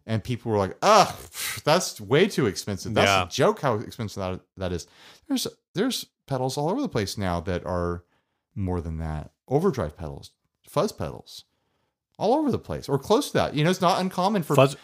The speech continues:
Speaker 2: fuzzer drive.
Speaker 1: it's not uncommon for, uh, you know, smaller builders to sell stuff in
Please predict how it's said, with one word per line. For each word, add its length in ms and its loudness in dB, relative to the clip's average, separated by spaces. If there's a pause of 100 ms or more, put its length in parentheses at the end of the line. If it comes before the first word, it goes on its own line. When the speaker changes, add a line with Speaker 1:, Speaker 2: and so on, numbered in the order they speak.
Speaker 2:
fuzzer 280 4
drive. 500 4
Speaker 1:
it's 240 -2
not 320 2 (100)
uncommon 680 2
for, 720 4 (840)
uh, 580 4
you 100 -4
know, 40 2
smaller 460 2
builders 380 -2
to 120 -8
sell 260 -2
stuff 380 -2
in 420 -2